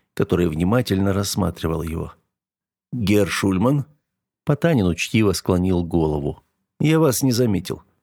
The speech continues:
Что это такое, позволите спросить?» Он кивнул за спину. Старик вытянул шею в бок.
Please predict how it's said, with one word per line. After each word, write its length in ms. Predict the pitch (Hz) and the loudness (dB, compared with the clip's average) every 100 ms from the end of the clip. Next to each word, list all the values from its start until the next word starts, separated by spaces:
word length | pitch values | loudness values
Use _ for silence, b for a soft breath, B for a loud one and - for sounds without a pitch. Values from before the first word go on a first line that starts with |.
| _ | _
Что 300 | - - 160 | -6 2 2
это 200 | 151 131 | 2 0
такое, 480 | 147 135 165 120 82 | 0 0 2 2 2
позволите 600 | - 85 104 160 160 160 | 0 0 2 2 0 -2
спросить?» 540 | - 113 92 - - _ _ _ _ _ | 0 0 0 -4 -10 _ _ _ _ _
Он 140 | 104 | -4
кивнул 360 | 85 95 90 90 | -2 -2 0 -2
за 160 | 76 76 | -4 -6
спину. 340 | - - 73 _ _ _ _ _ _ | -8 -12 -14 _ _ _ _ _ _
Старик 480 | - 165 165 - - | -4 0 0 -2 -8
вытянул 460 | - 135 120 117 110 | -2 0 2 0 0
шею 340 | 95 104 95 | -2 -2 0
в 120 | 90 85 | -2 -4
бок. 300 | 73 - | -8 -12